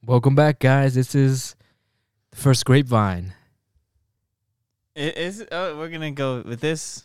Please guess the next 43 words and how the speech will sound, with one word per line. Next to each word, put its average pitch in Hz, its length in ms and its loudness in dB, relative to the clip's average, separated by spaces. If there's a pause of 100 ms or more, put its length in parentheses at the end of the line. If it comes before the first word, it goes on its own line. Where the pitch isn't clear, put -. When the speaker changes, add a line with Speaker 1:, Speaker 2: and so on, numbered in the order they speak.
Speaker 1:
Nah, 151 140 4
I'm 156 100 2
just 139 120 2
kidding. 120 240 4
No, 117 160 4
we're 135 100 6
not 151 200 4
gonna 139 160 6
do 123 140 4
a 120 40 4
Grapevine, 117 460 2
but 143 160 4
we 202 140 4
can 220 100 0
explain 165 440 2
what 143 120 6
it 113 80 4
was, 123 380 4
that, 110 140 2
that, 113 260 2
that 123 180 2
idea. 110 640 2 (180)
We're 120 280 2
just 120 160 0
gonna 120 100 4
go 117 140 4
through 110 160 0
funny 117 400 0
Twitter, 127 440 2 (300)
Speaker 2:
Did 156 100 -18
we, 180 120 -18
Speaker 1:
Twitter 139 180 4
Speaker 2:
we 143 60 4
Speaker 1:
posts 143 320 4
Speaker 2:
never 294 140 2
Speaker 1:
and - 80 -2
Speaker 2:
uploaded 214 440 -4
any 185 160 -8
Grapevines? 185 420 -6
Speaker 1:
No, 147 180 6
we 127 120 2
never 131 220 6
did. 123 320 2